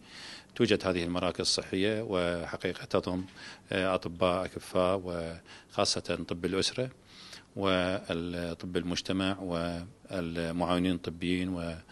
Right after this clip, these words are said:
والمعاون صحة المجتمع، وبالتالي، آه، قدرنا نغطي،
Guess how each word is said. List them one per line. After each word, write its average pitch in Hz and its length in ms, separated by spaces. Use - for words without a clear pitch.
والمعاون 87 480
صحة - 360
المجتمع، 110 520
وبالتالي، 104 920
آه، 95 200
قدرنا 92 400
نغطي، 95 540